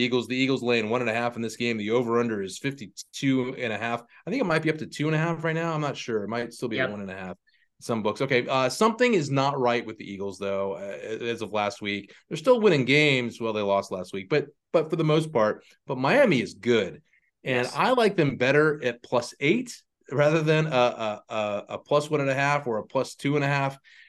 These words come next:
Speaker 1: Uh, so that's my other leg of the teaser. So again, just to recap, my teaser best bet is Seahawks down to two and a half, Dolphins to eight, or it looks like you could get 'em for, for more than that right now, which is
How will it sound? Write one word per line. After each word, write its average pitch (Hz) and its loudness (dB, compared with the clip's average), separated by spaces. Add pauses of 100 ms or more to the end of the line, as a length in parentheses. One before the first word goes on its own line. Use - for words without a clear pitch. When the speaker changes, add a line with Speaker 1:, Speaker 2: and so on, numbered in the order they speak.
(160)
Speaker 1:
Uh, 110 0
so 131 -6
that's 143 2
my 135 4
other 123 2
leg 120 4
of 101 0
the 98 -4
teaser. 123 0
So 123 0
again, 120 0
just 113 -6
to 107 -8
recap, 117 -2
my 170 4
teaser 117 2
best 123 -4
bet 107 2
is 101 -2
Seahawks 113 -2
down 127 -2
to 120 -4
two 165 -2
and 165 2
a 139 4
half, 139 2 (100)
Dolphins 104 0 (380)
to 101 -2
eight, 170 4
or 120 4
it 127 -4
looks 143 0
like 127 0
you 113 -6
could 123 -2
get 117 4
'em 107 -4
for, 98 -4
for 104 -10
more 101 -6
than 92 -8
that 92 -10
right 87 -12
now, 82 -14
which 101 -10
is 113 -8